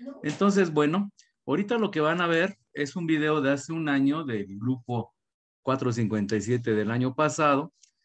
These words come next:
en donde se van a dar cuenta que nada más, este, les di tres fórmulas, porque a ustedes les di cuatro.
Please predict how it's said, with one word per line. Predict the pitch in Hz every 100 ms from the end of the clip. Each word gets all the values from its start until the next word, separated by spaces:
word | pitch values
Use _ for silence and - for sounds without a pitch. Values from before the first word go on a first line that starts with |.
| _ _ _
en | 127 123
donde | 127 123
se | 120 127
van | 139 156
a |
dar | 156 156 135
cuenta | 147 139 143 156 _ _ _
que | 120
nada | 123 139 139
más, | 135 139 139 - - _ _ -
este, | 113 - 113
les | 113 101
di | 131
tres | 135 127 123 -
fórmulas, | 139 139 135 120 120 120 - - _ _ _ _
porque | - 110
a | 110
ustedes | 98 131 131
les | 113 104
di | 120 117
cuatro. | 147 151 131 104 -